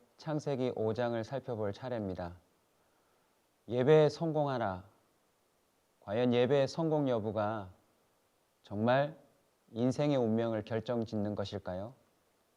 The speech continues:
가인과 아벨, 그 두 형제의 개인적인 사건과 결과가 모든 인류에게 정말 적용될 수 있는 질서일까요?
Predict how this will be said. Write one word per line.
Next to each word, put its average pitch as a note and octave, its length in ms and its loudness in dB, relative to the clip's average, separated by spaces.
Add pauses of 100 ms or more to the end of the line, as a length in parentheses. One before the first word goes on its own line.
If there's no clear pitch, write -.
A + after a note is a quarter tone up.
(1160)
가인과 C#3+ 500 6
아벨, G#2 380 4 (1000)
그 C#3 200 -8
두 C3 120 -2
형제의 A2+ 880 0 (680)
개인적인 C#3+ 600 2
사건과 A#2+ 800 -2 (180)
결과가 G#2 680 -2 (880)
모든 C#3 400 4
인류에게 A#2+ 720 2 (760)
정말 A#2+ 520 -2 (400)
적용될 B2+ 520 0
수 A#2 160 -6
있는 G#2 400 -4
질서일까요? F#2+ 760 -4